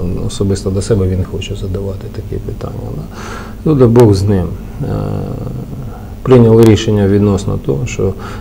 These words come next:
треба виділити з бюджету кошти для того, щоб хоча б відремонтувати на сьогоднішній день ті майстерні, які в такому жахливому стані. Ну, е, ви були там присутні, ви бачили, в якому стані там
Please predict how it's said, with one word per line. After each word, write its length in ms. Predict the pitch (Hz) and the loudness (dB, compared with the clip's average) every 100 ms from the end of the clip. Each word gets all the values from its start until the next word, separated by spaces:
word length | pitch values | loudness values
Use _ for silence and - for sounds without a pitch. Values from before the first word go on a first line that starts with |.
| - | -2
треба 280 | 117 101 98 | 4 6 6
виділити 600 | 98 101 92 92 90 92 | 6 6 6 4 2 0
з 40 | |
бюджету 460 | 92 101 98 92 101 | 0 0 0 0 -2
кошти 360 | - 147 - 98 | -2 -2 0 0
для 120 | 92 | 0
того, 180 | 113 107 | -2 -2
щоб 180 | 95 | -2
хоча 300 | - - 110 | -2 -4 0
б 180 | 110 101 | 2 2
відремонтувати 960 | 98 98 95 92 92 90 98 110 127 95 | 4 2 2 2 2 0 0 0 0 0
на 140 | 92 | 0
сьогоднішній 600 | - 101 101 92 92 110 | 0 0 2 2 -2 -2
день 160 | 107 101 | -2 -2
ті 140 | 98 | -2
майстерні, 520 | 90 90 - 107 95 | -4 -4 -2 0 0
які 240 | 92 - 101 104 - - - - - - | -2 -4 -6 -6 -8 -10 -10 -10 -12 -8
в 40 | |
такому 360 | - - 98 92 | -4 0 2 2
жахливому 500 | 92 - 98 92 90 | 0 0 0 2 -2
стані. 380 | - 92 92 95 | -4 -4 -2 -2
Ну, 60 | 120 113 104 95 104 | -2 -4 -4 -8 -6
е, 420 | 98 98 90 87 92 | -4 -4 -4 -4 0
ви 120 | 104 | 2
були 260 | 95 98 | 4 2
там 200 | 92 90 | 2 0
присутні, 420 | 90 107 - 131 107 | 0 0 0 0 0
ви 120 | 98 | 2
бачили, 360 | 98 95 92 | 0 0 -2
в 60 | 92 | -2
якому 380 | 95 101 95 95 | -2 -2 -4 -4
стані 420 | - 147 156 151 | -6 -4 -2 -2
там 120 | - | -4